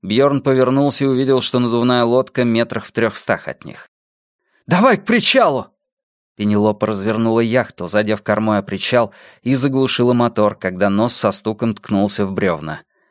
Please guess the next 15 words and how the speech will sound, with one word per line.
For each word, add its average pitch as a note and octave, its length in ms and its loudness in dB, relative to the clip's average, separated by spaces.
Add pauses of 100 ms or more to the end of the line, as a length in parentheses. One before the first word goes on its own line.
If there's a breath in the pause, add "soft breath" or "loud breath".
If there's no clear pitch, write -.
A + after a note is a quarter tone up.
(180)
Яхта B2 480 -2
всем C#3 360 4
бортом A#2 420 2
проскребла A#2 580 0
по A#2 180 -2
влажному A2+ 520 -2
дереву. G2+ 420 -6 (500 soft breath)
Волны A2+ 520 2
с - 40 -6
шипением A#2+ 680 0
нахлынули B2 540 0
на A2 140 0
берег C3 400 0
и B2 40 2
откатились. A2 960 -4